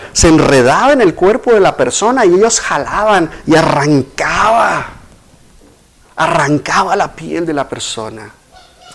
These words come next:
Solamente imagínate el sufrimiento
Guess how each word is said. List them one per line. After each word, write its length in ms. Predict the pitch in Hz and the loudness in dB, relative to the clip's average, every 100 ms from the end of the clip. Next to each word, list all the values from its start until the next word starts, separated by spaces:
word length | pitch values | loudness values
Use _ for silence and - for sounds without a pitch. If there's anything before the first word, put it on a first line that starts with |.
| - | -12
Solamente 420 | - 269 285 294 320 | -2 2 4 4 4
imagínate 800 | 285 - - - 190 320 269 | 2 2 -4 -4 0 0 0
el 60 | 226 | -2
sufrimiento 960 | - 185 165 135 156 143 135 120 123 | -2 -4 -2 0 2 0 -2 -10 -10